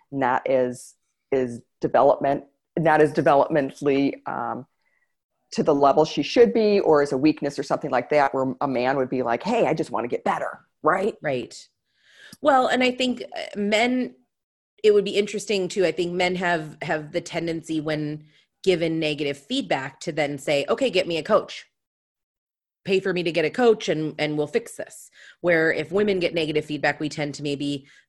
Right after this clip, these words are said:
Speaker 2: go try to fix it ourselves without involving our corporation.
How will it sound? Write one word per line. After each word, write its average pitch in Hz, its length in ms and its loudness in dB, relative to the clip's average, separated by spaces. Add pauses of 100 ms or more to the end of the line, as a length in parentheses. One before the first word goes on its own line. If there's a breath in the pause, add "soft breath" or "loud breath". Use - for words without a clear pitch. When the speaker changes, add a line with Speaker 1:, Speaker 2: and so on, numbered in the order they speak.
Speaker 2:
go 156 200 2
try 151 180 -2
to 139 80 -4
fix - 260 -8
it 131 80 -2
ourselves 127 800 -4
without 135 760 -6
involving 127 880 -6 (540)
our 135 120 -2
corporation. 147 720 -8